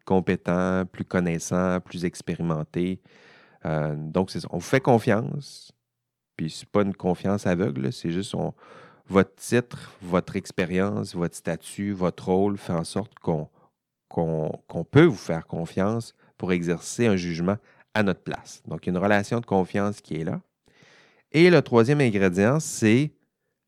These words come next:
l'intérêt. <laughs> Ben oui, le conflit d'intérêt. Donc, il y a un intérêt personnel qui est là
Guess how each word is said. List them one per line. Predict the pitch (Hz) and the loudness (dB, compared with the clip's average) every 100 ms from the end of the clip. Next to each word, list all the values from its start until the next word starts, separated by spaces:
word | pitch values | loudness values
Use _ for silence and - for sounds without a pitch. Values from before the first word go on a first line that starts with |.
| _ _ - | _ _ 2
l'intérêt. | 107 107 104 85 71 - _ _ _ _ _ - | 4 4 4 2 0 -10 _ _ _ _ _ 0
<laughs> | - - _ _ _ - - | 0 0 _ _ _ -18 -6
Ben | - 110 | 0 2
oui, | 107 95 _ | 2 0 _
le | - 98 | -4 2
conflit | 104 104 135 | 4 4 6
d'intérêt. | 123 104 95 127 | 6 6 6 8
Donc, | 120 120 - - - - | 8 6 2 -20 -20 -14
il | - | 2
y | 101 | 8
a | 98 | 10
un | 98 98 | 10 10
intérêt | 113 - 101 87 101 175 - _ _ - | 6 6 2 4 2 0 -4 _ _ 0
personnel | 110 - - 87 87 101 131 | 0 0 0 4 4 2 0
qui | 131 - 98 | -6 2 4
est | 85 | 4
là | 78 95 | 2 0